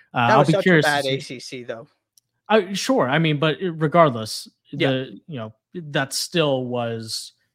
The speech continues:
Speaker 1: it wasn't the start last year. So
Speaker 2: Right.
Speaker 1: if they can do something at le-, e-, even comparable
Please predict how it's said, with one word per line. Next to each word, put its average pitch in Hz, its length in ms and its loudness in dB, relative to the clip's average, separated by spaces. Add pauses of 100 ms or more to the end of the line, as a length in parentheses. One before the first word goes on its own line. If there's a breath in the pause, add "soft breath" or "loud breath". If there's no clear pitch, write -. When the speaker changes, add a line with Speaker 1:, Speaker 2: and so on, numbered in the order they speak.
(100)
Speaker 1:
it 151 80 -2
wasn't 147 380 0
the 120 80 -4
start 127 520 0
last 113 400 -8
year. 104 360 -14 (180)
So - 100 -2
Speaker 2:
Right. 151 60 2
Speaker 1:
if 139 80 -4
they 170 100 -2
can 160 160 -2
do 151 160 -2
something 151 380 -2
at 131 100 -8
le-, 151 80 -8
e-, 170 300 -10
even 170 260 -2
comparable 139 800 -6